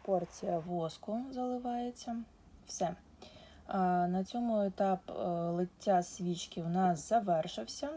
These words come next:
Тепер ми лише очікуємо її стабілізації. І таку свічку можна палити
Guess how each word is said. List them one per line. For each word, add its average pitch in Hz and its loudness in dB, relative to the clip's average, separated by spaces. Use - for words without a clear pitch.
Тепер 247 0
ми 269 -2
лише 185 0
очікуємо 262 -4
її 185 0
стабілізації. 175 -2
І 240 -2
таку 196 0
свічку 247 -6
можна 185 2
палити 220 0